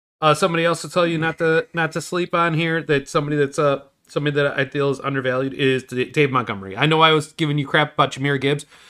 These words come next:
but David Montgomery is kind of more, more on a line to be the, uh, Jamal Williams like last year. He is going to get more of the goal line carries. He's the bigger back.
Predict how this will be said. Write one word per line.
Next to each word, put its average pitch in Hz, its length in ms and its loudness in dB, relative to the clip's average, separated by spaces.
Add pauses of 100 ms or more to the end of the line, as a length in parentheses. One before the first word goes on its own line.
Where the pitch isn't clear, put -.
(140)
but 151 80 2
David 151 220 4
Montgomery 143 600 2
is 139 300 0 (400)
kind 151 260 4
of 135 260 -4
more, 139 540 2 (800)
more 143 280 6
on 131 160 6
a 131 40 4
line 123 360 0
to 120 280 -4
be 117 340 -2
the, 107 440 -6 (480)
uh, 117 300 2
Jamal 139 340 4
Williams 113 300 0
like 110 200 -6
last 104 320 -6
year. 95 160 -10 (260)
He 151 180 4
is 156 120 2
going 175 200 4
to 165 60 2
get 147 200 2
more 147 260 4
of 131 100 0
the 135 140 4
goal 139 240 2
line 131 200 2
carries. 120 440 0
He's 147 200 -4
the 151 80 -2
bigger 143 320 4
back. 123 480 -2